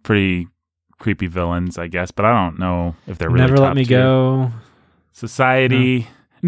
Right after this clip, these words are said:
Speaker 1: Nineteen eighty-four has O'Brien, the
Speaker 2: Yeah.
Speaker 1: Mm, spoiler alert, but yeah,
Speaker 2: What's
Speaker 1: nineteen eighty-four has a good villain.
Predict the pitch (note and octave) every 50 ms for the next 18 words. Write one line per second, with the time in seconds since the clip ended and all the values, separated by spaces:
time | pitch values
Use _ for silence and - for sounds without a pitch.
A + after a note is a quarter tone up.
0 | G#3 B3+ G3 A3+ C4 B3 A3+ A3 G3+ - - F3 D#3 B2+ C#3+ B2+ B2+ A#2+ A2 -
1 | A2+ A2 G#2+ G#2+ G2+ G2 F#2+ F#2 F#2 F#2 - _ - G#2+ G#2 G2+ G2 F#2+ F#2+ F#2
2 | F#2 _ _ _ _ _ _ - B2 A2+ G#2+ - _ _ _ _ _ _ _ _
3 | _ _ - F2+ D#2 D2+ _ _ - - _ _ F#2+ E2 D#2 D2 C#2+ D2 D2+ D#2
4 | E2 E2 - - - _ - G2 F#2 - - - - - - _ _ _ _ _
5 | C3+ A2 F#2+ E2+ E2 E2+ - D3 F3+ E3+ F3+ F3 D#3+ D3+ C#3 - - G#2+ F2+ F2
6 | F2+ D2+ D2 C#2 D#2 - - C2+ B1 C#2 D2+